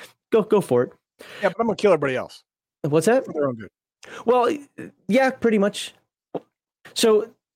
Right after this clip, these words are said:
Speaker 1: they formed a group called the Odinites because, you know, they're the ones conversing with the computer,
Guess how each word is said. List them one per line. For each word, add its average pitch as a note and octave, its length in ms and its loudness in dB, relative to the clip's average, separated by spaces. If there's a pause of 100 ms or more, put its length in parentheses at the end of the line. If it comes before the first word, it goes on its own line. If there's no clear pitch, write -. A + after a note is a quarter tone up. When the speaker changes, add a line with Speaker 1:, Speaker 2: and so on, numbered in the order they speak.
(280)
Speaker 1:
they G3 100 4
formed G3+ 400 2
a G3+ 40 0
group F#3 240 -2
called F#3 240 2
the F3+ 140 0
Odinites D3 640 0
because, D#3 640 0
you D#3+ 60 2
know, D#3 140 2
they're D#3 160 2
the D3+ 80 2
ones D#3 240 0
conversing C#3 720 -2
with D3 260 0
the D3+ 80 -2
computer, B2+ 540 -2